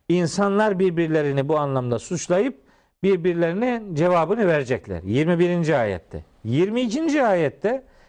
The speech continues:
devreye şeytan giriyor. "Ve kâle şeytanu." Şeytan da demiş olacak ki, "Lemma kudiyel emru."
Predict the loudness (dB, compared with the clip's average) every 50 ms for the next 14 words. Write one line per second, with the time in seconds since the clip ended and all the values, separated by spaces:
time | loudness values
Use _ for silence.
0 | _ _ 0 2 2 2 2 2 2 2 2 0 0 0 2 0 0 0 -2 -4
1 | -4 -6 -6 -8 -12 -14 -16 _ _ _ _ _ _ _ _ _ _ -20 -20 -20
2 | -20 _ _ _ _ _ _ _ -2 0 0 0 2 2 2 2 2 2 0 0
3 | 0 0 0 2 0 0 0 0 -2 -4 -8 -8 -8 -2 0 0 0 2 0 -2
4 | 0 0 0 0 2 0 0 0 0 0 0 2 2 0 0 -2 -4 -4 -6 _
5 | -6 -4 -4 -6 -8 _ _ _ -20 -20 -20 -20 _ _ _ _ _ _ _ _
6 | _ _ _ _ _ _ _ _ _ _ _ _ _ _ _ _ _ _ _ _
7 | _ _ _ _ _ -6 -2 0 0 2 2 2 0 0 0 -2 -2 0 0 2
8 | 2 2 2 2 0 0 0 -2 -4 -4 -6 -8